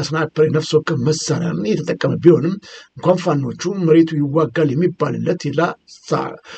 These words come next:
ግዳን ተራሮች ሲሳይ ሆነው መመለሳቸው ነው የተገለጸው። ትግሉን አጠናክሮ የቀጠለው የአማራ ፋኖ አሁንም ወደፊት እየገሰገሰ መሆኑን ነው እየተገለጸ የሚገኘው። በተለይም አንገት ለአንገት ትንቅንቅ በማድረግ የጠላትን ኃይል የጤና ባለሙያውን ጨምሮ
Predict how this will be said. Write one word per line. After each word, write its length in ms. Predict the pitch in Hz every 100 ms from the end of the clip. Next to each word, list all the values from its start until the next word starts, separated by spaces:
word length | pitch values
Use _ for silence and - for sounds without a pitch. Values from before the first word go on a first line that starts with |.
| - - _
ግዳን 280 | 147 139 165
ተራሮች 500 | 185 175 123 151 160 - -
ሲሳይ 360 | - 170 - 170
ሆነው 280 | - - - -
መመለሳቸው 580 | 170 147 - - - 135
ነው 140 | 139 -
የተገለጸው። 680 | 175 147 151 151 143 160 147 - - - -
ትግሉን 220 | 120 147 170 165 151
አጠናክሮ 500 | 151 - 185 139 175
የቀጠለው 540 | 139 170 - 143 170
የአማራ 340 | 170 170 156 139
ፋኖ 340 | - 185 135 143 202 - - -
አሁንም 280 | 190 165 220 -
ወደፊት 360 | 202 156 151 156
እየገሰገሰ 560 | 175 190 143 113 139 139
መሆኑን 280 | 120 120
ነው 100 | 120
እየተገለጸ 420 | 151 160 175 180 208
የሚገኘው። 580 | 143 - - - 170 - - - - - -
በተለይም 720 | 175 190 180 214 156 123 175 208
አንገት 300 | 151 131 185
ለአንገት 640 | 156 143 - 160 127 185 185
ትንቅንቅ 360 | 156 165 - -
በማድረግ 400 | 135 165 147 156
የጠላትን 400 | 160 147 135 131
ኃይል 160 | 170
የጤና 240 | 156 160 160
ባለሙያውን 420 | 139 151 147 131
ጨምሮ 280 | 180 139